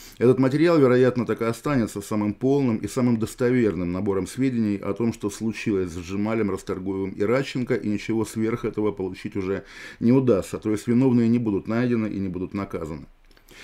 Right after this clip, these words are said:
В расследовании досье много косвенных доказательств причастности структур Евгения Пригожина к убийству, но только косвенных. О прямых Михаил Ходорковский говорил, что добыть их можно только такими способами, которые не примет к рассмотрению ни один суд.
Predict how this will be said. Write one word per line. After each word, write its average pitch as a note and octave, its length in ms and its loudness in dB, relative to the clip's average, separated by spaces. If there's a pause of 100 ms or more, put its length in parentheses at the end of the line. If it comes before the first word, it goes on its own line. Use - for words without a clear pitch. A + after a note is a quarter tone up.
(180)
В - 40 -4
расследовании D#3 520 6
досье B2 460 2
много C3 300 6
косвенных A2+ 540 0
доказательств G2+ 640 -2
причастности A2 640 -2
структур A2+ 420 -4
Евгения G2+ 420 0
Пригожина G2+ 480 -2
к G2 100 -12
убийству, A2 600 -4 (220)
но G#2+ 140 4
только A2+ 300 2
косвенных. G2 560 -2 (340)
О A2 100 0
прямых D#3+ 320 4
Михаил C3+ 240 2
Ходорковский C3 640 0
говорил, A2 340 2
что - 180 -4
добыть A2+ 380 0
их A#2 120 -4
можно A2 340 0
только A2+ 320 0
такими C3+ 440 0
способами, A2 600 -4
которые G#2 380 -2
не G2+ 80 0
примет A2+ 300 -2
к - 40 -12
рассмотрению G2 560 -4
ни F#2+ 80 -4
один F#2+ 260 -6
суд. - 280 -12